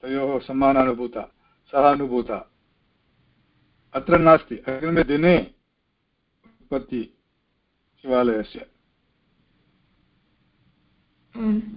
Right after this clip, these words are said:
Speaker 1: न कार्या, कटिका क्रिया, येन मापनं भवति, समयमापनं भवति, न कापि समयः अस्ति यस्मिन् क्षणे पदार्थद्वयं तिष्ठति।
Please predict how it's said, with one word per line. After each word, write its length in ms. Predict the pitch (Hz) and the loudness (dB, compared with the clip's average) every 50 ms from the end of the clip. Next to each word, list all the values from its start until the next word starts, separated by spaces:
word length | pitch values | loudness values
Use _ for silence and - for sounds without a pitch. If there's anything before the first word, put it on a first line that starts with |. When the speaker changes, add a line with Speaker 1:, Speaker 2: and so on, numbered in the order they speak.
| - - - 139 | -18 -12 -4 -2
Speaker 1:
न 100 | 151 151 | -2 2
कार्या, 560 | - 160 160 165 156 156 151 135 117 117 143 196 226 240 - _ _ _ _ _ _ _ _ _ _ _ _ _ _ _ | 4 6 6 6 6 6 6 4 4 2 0 -2 -6 -10 -14 _ _ _ _ _ _ _ _ _ _ _ _ _ _ _
कटिका 340 | 147 135 151 143 156 151 143 | -16 -14 -12 -6 -4 -4 -6
क्रिया, 600 | - - 135 131 127 120 113 135 202 240 247 - _ _ _ _ _ 131 | -6 -6 -8 -6 -4 -4 -4 -4 -6 -6 -8 -12 _ _ _ _ _ -8
येन 220 | 135 139 139 135 | -6 -4 -4 -2
मापनं 440 | 123 131 135 131 - 139 139 135 123 | 0 0 -2 -2 -4 -6 -6 -6 -6
भवति, 260 | 120 113 113 117 117 | -6 -6 -8 -10 -10
समयमापनं 760 | - 135 131 135 135 139 135 135 131 131 135 135 135 127 120 | -10 -6 -2 0 0 2 4 4 2 2 2 0 -2 0 0
भवति, 680 | 120 120 117 117 104 - 135 139 156 190 226 226 - _ _ _ _ _ _ _ _ _ - | -2 -2 -2 -4 -6 -8 -6 -2 0 0 0 -2 -4 _ _ _ _ _ _ _ _ _ -4
न 140 | 139 143 151 | -2 0 0
कापि 340 | 147 - 156 156 156 185 175 | 4 4 4 4 4 2 0
समयः 520 | 180 160 143 147 156 156 156 139 139 143 | 0 0 -2 0 2 2 2 4 4 2
अस्ति 640 | 131 - - - 123 120 139 165 196 226 - - _ _ _ _ _ _ _ _ _ _ _ _ _ 131 | 2 0 -2 -4 -2 0 0 0 0 -2 -4 -8 _ _ _ _ _ _ _ _ _ _ _ _ _ -10
यस्मिन् 640 | 135 135 - - 156 151 147 139 135 156 196 233 | -10 -10 -8 -6 -4 -2 0 0 2 2 2 0
क्षणे 720 | 233 - - _ - 135 135 139 139 127 117 127 170 220 226 - _ _ _ _ _ _ _ _ _ _ _ _ _ _ _ _ _ _ _ _ _ _ _ _ _ _ _ _ - | 0 -4 -12 _ -2 0 2 4 4 4 4 2 0 -2 -4 -6 _ _ _ _ _ _ _ _ _ _ _ _ _ _ _ _ _ _ _ _ _ _ _ _ _ _ _ _ -4
पदार्थद्वयं 840 | 143 139 156 160 160 - - 165 151 135 139 147 151 156 151 156 147 | 2 6 8 8 6 6 4 -4 -4 -2 0 2 2 2 2 0 -6
तिष्ठति। 540 | - 135 123 - - 139 120 117 - _ | -8 -10 -10 -10 -10 -12 -14 -14 -16 _